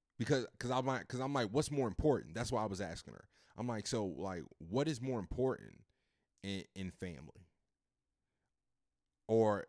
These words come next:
in, in family, or what is more important for a man?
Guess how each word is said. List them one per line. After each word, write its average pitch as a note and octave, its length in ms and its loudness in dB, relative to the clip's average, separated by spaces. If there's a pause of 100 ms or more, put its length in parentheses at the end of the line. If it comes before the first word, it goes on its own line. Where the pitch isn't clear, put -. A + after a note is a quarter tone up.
(100)
in, G#2+ 160 -2
in F#2+ 200 -4
family, C3 680 -2 (300)
or G2 160 0
what A#2 240 2
is A2 140 0
more A2+ 220 0
important G2 680 -2 (800)
for B2 240 4
a F2+ 40 -2
man? F#2 420 -2